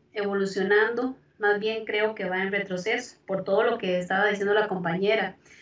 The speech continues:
Al no existir ningún tipo de exigencia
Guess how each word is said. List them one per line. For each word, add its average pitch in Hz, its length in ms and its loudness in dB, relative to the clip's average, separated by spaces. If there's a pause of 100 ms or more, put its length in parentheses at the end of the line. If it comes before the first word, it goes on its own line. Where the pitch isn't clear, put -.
(640)
Al 208 220 4
no 226 60 0
existir 277 880 -2 (200)
ningún 214 520 -2
tipo 247 420 -4
de 196 140 2
exigencia 220 920 -2